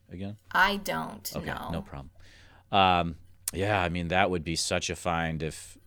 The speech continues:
Speaker 1: y-, you know, someday someone finds copies of that in some weird archive. You never know. Um, do you have any thought? This is a, this is a question from Joe Turry. Uh, Joe, I th-,
Speaker 2: Yes.
Speaker 1: Joe, you
Speaker 2: I
Speaker 1: know
Speaker 2: know
Speaker 1: Joe.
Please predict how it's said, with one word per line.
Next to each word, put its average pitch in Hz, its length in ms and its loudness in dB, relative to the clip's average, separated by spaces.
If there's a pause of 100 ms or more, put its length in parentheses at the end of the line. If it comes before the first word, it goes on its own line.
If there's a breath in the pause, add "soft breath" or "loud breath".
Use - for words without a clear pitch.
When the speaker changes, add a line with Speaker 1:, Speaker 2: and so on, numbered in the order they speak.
Speaker 1:
y-, 90 180 -8
you 80 220 -6
know, 76 260 -4 (320)
someday 90 640 0
someone 85 380 -4
finds 85 580 -2 (640 loud breath)
copies 92 460 2
of 82 80 0
that 76 200 0
in 82 80 -4
some 82 360 -4
weird 92 340 0
archive. 78 540 -2
You 85 80 -2
never 87 240 0
know. 85 320 0 (680 loud breath)
Um, 92 460 6 (1040)
do 110 120 0
you 131 80 8
have 139 100 4
any 147 140 4
thought? 104 320 6
This 107 200 2
is 117 200 2
a, 104 200 6
this 95 200 -2
is 98 80 -2
a 98 40 -2
question 87 440 0
from 82 260 -4
Joe 78 300 0
Turry. 71 480 -4 (360)
Uh, 71 280 -8
Joe, 73 440 -4 (680)
I - 80 -8
th-, 80 60 -12 (120)
Speaker 2:
Yes. - 420 -4
Speaker 1:
Joe, 131 280 4
you 104 180 4
Speaker 2:
I - 40 6
Speaker 1:
know 90 100 6
Speaker 2:
know 78 80 0
Speaker 1:
Joe. - 120 -4